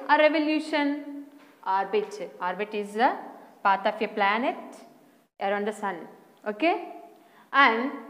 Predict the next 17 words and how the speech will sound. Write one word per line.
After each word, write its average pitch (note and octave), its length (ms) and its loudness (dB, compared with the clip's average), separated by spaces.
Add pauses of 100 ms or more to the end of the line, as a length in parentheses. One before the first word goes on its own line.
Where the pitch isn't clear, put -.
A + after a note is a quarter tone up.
(100)
these A#3+ 240 0
are B3 300 4
all A#3+ 500 6 (360)
multiple A#3 520 -4 (280)
choice G3+ 320 -2
questions. F#3+ 580 -8
Once G3 220 -8
again A3 260 -6
see, D4+ 380 -8 (260)
the G#3+ 220 2
name B3+ 260 0
of D4 220 2
our A3+ 180 2
galaxy G#3 460 -2
is G#3+ 400 -6
Milky F#3 560 -6
Way. C4+ 460 0